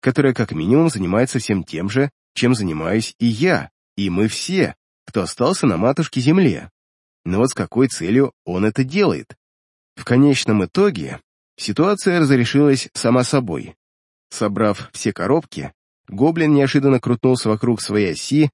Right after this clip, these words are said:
будто кто-то его окликнул, и увидел меня. Так и не докрутив свой оборот, он застыл на месте широко расставив ноги и глядя на меня. Какие мысли бродили в его вытянутой страшной черепушке,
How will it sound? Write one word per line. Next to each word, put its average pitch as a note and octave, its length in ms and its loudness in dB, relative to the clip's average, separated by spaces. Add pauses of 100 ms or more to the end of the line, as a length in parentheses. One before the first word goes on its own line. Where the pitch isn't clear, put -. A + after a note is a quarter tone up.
будто A#2+ 280 0
кто-то B2 260 0
его F#2 160 0
окликнул, G#2+ 560 0 (320)
и D#3 80 4
увидел F#2 320 -2
меня. D#3 380 2 (560)
Так E3 200 0
и G3+ 40 4
не F#3+ 80 4
докрутив D#3+ 440 0
свой C3+ 260 2
оборот, B2 420 0 (240)
он C#3 120 4
застыл B2 380 2
на G2 100 2
месте F3+ 540 0 (300)
широко C#3 320 2
расставив G#2+ 440 0
ноги C#3+ 340 0 (100)
и A2 80 -2
глядя A#2+ 360 2
на F2 60 -2
меня. D3 420 0 (840)
Какие B2 300 -2
мысли G#3 320 2
бродили D#3 420 2
в B2+ 60 0
его C3 360 4
вытянутой B2+ 500 2
страшной A#2+ 480 0
черепушке, - 800 -4